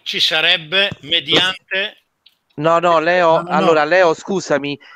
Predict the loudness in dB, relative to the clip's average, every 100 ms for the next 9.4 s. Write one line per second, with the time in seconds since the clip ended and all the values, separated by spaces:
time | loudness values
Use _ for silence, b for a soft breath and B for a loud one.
0 | B -2 0 0 0 0 -2 -2 -2 -2
1 | -2 -2 -2 -2 -2 -2 -4 -6 -8 -6
2 | 0 0 0 0 -2 0 -4 -6 0 4
3 | 4 4 0 0 -2 B B -18 -4 0
4 | 2 2 0 0 -2 -4 -6 -12 -20 _
5 | _ _ _ _ _ -2 0 2 2 2
6 | 0 0 0 0 -2 -8 -8 -12 -8 0
7 | 2 2 -4 -6 -10 -8 -2 0 2 0
8 | -4 -6 -2 0 0 2 2 2 0 -2
9 | -2 0 0